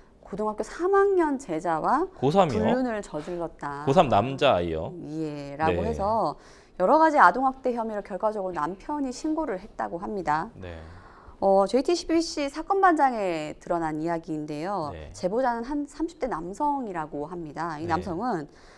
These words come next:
Speaker 1: 자신의 아내의 사연을 공개하게 이르-, 한기에 이르렀는데, 아내와는 구 년 연애 후에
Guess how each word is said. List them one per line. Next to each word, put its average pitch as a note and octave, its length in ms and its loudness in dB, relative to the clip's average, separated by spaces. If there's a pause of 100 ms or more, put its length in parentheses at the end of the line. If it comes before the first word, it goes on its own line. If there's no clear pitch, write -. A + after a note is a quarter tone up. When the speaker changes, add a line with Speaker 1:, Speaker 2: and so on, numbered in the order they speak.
(120)
Speaker 1:
자신의 A3+ 280 -8
아내의 B3+ 500 0
사연을 F3+ 600 -6
공개하게 E3 580 -6
이르-, D3+ 240 -8
한기에 A#3+ 340 -6
이르렀는데, D#3 840 -6 (420)
아내와는 A#3+ 680 6
구 - 160 -8
년 C4+ 200 2
연애 F3+ 380 -2
후에 A#3+ 600 -2